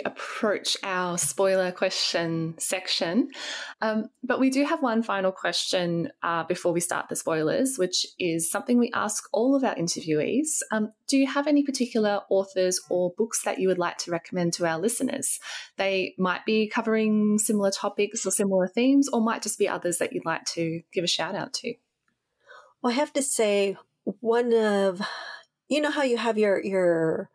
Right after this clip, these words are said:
Speaker 2: your heroes, right? The, the Ann Tyler for me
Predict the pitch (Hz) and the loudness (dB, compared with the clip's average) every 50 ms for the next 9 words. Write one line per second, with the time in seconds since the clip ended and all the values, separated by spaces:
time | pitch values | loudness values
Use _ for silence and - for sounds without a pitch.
0 | _ _ _ _ _ _ _ _ _ 202 202 202 185 - - 202 190 185 180 170 | _ _ _ _ _ _ _ _ _ 0 0 0 0 0 0 2 4 4 4 4
1 | 165 160 160 151 147 - - - 165 165 175 190 - - 180 175 170 165 160 160 | 4 4 2 2 0 -4 -4 -2 0 2 2 0 0 0 0 2 2 4 2 2
2 | 180 - 214 - _ - 214 208 - _ _ - - - - - - - _ _ | 0 -2 -4 -10 _ -4 -4 -4 -4 _ _ -20 -18 -18 -18 -20 -20 -20 _ _
3 | _ - 214 220 233 262 277 269 - - 226 202 190 185 180 175 170 160 165 160 | _ -2 -2 0 0 0 -2 -4 -2 -2 -2 -2 0 0 0 0 0 -2 -4 -6
4 | - - 190 175 175 170 170 170 160 160 156 156 165 170 | -4 -2 0 0 0 2 2 2 4 4 2 2 -2 -4